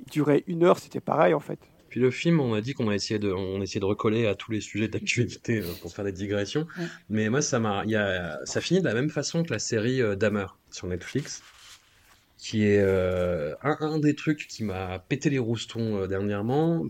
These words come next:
Speaker 2: parce que la, le, le point de vue de la série Dahmer, c'est de dire, euh, « Ah là là, euh, encore un truc sur les tueurs en série. » Non, non, nous, c'est du point de vue des victimes. Et, euh, Frozen Ground se finit exactement de la même façon que Dahmer, c'est-à-dire avec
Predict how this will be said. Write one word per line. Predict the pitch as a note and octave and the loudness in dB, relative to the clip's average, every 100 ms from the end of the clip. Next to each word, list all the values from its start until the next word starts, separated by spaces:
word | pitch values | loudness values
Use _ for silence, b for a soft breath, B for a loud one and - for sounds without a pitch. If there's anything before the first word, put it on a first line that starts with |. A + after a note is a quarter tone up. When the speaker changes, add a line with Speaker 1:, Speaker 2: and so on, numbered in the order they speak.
| - | -4
Speaker 2:
parce | G#2+ F#2+ - - | -6 -4 -8 -8
que | - C#3+ D3 | -2 2 4
la, | B2 G#2+ - | 4 2 -2
le, | G#2+ G2+ | -2 0
le | G2 | 0
point | - C3+ | 0 0
de | |
vue | C3+ | 0
de | C3+ | 0
la | A2+ | -2
série | G#2+ G2+ | -2 -4
Dahmer, | G2+ A#2+ D3 C3+ | -4 -2 -4 -4
c'est | G2+ | -8
de | F#2+ | -6
dire, | F#2 C3 C#3+ | -2 0 2
euh, « | G#2+ G2 F#2 F2+ | 0 -2 -2 -2
Ah | B2+ | -2
là | A#2 | 0
là, | B2+ D3 C#3 | 2 2 0
euh, | G#2 F2+ B B B _ b b - | -2 -6 B B B _ b b -2
encore | B2+ D3+ | 0 0
un | C3 | 0
truc | A#2+ A2+ | -2 -2
sur | A2 | -2
les | G2+ | -2
tueurs | A#2 | -2
en | G2 | -2
série. » | - C#3 C#3+ | -2 0 0
Non, | D3+ | 2
non, | D#3 A#2+ F#2 | 2 0 -2
nous, | C#3 | -4
c'est | B2+ | -2
du | A2 | -4
point | G#2 A2+ | -2 -2
de | |
vue | B2+ | 0
des | A2+ | -2
victimes. | A2 - G#2 F#2 - | -4 -6 -6 -6 -6
Et, | A2+ A2 | -2 0
euh, | G#2+ G2+ G2 F#2+ F2+ E2+ D#2 D2 - b b b _ | 2 2 0 -2 -4 -6 -6 -10 -16 b b b _
Frozen | - D3 C#3 | 2 4 4
Ground | C#3 F3 | 4 4
se | E3+ | 2
finit | B2 C#3 | 0 0
exactement | B2 B2+ D3+ | 0 0 0
de | C#3 | 0
la | |
même | B2 B2 | 0 0
façon | A#2+ C3 | -2 0
que | A#2 | 2
Dahmer, | A2 A#2 D3 | 2 2 0
c'est-à-dire | - A#2+ A2 A#2 C#3+ B2 | 0 0 2 4 2 2
avec | A2+ B2 C3 - | 0 0 0 -6